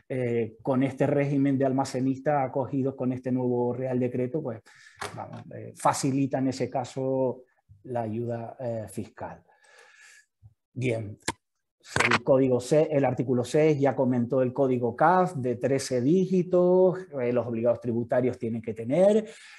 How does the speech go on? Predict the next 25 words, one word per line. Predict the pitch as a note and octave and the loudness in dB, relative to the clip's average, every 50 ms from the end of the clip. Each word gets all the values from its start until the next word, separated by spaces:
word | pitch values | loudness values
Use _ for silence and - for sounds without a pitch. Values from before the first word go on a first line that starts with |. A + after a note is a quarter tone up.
| - - - _ _ - - | -20 -20 -20 _ _ -4 0
eh, | D3+ C3+ C3+ C3 | 2 2 2 4
las | C3+ C#3 C3+ | 2 2 4
normas | C#3+ D#3 D3 D3 D3+ | 4 4 4 2 4
que | - D3+ | 8 8
regulan | C3 C3+ C3+ C#3+ C#3+ C#3 C3+ | 8 8 8 6 4 4 2
cómo | - D#3+ D3 C#3+ | 0 0 0 0
se | B2 - C3+ | -2 -2 -2
procede | A#2 C3+ C3+ - - - C#3+ C#3 | -2 -2 -4 -4 0 2 2 4
en | C#3 C3+ | 4 2
caso | - C#3 - - C3+ | 2 0 2 2 2
del | C3 C3 - | 2 2 2
cese | - D3+ C3+ - D3 C3 | 2 0 0 2 2 2
de | B2+ | 2
la | B2+ A#2 | 2 2
actividad, | A#2 A#2+ B2+ A#2+ A#2+ A#2+ A#2+ C3 E3 G3+ A3+ A#3+ A#3 A3+ A3+ - | 0 0 -2 -2 0 4 6 6 6 6 6 4 2 0 -2 -8
¿vale? | _ - D3+ D#3 F#3+ G#3 | _ -10 -6 -4 -4 -2
En | D3 | -4
su | - - C#3 | -4 -4 -2
pue-, | A#2 D3+ D3+ - | -2 -2 0 0
o | - C#3+ E3 G3 | 4 4 6 6
la | F#3+ D#3 C#3 | 6 4 2
revocación | C3+ C3 B2+ B2+ A#2+ - B2+ - - D3 C#3+ | 2 2 2 2 2 0 -2 0 0 2 2
de | C#3 C3+ | 4 4
la | B2+ | 4
autorización | C3 A#2 C3+ B2 C3+ A#2+ - C#3+ C#3 - - G3+ G#3+ A#3 A#3 | 2 2 0 0 0 -2 -2 -4 -4 0 2 4 4 4 2